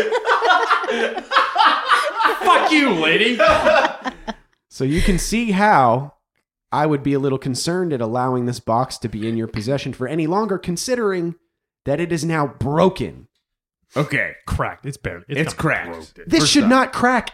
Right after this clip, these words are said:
Speaker 2: at all.
Speaker 1: Can Ving high five Tuck?
Speaker 3: <laughs> Yeah, Ving and Tuck high five.
Speaker 1: Yeah, 'cause he broke an unbreakable thing.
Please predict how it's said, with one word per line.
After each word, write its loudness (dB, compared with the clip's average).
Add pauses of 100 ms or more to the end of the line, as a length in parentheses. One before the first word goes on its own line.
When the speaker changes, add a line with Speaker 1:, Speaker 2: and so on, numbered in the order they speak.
(100)
Speaker 2:
at 4
all. 2
Speaker 1:
Can -4
Ving 0
high -4
five -8
Tuck? -8 (220)
Speaker 3:
<laughs> -18
Yeah, -4 (220)
Ving -4
and -4
Tuck -4
high -4
five. -8
Speaker 1:
Yeah, -4 (360)
'cause -6
he -4
broke -4
an -6
unbreakable -4
thing. -12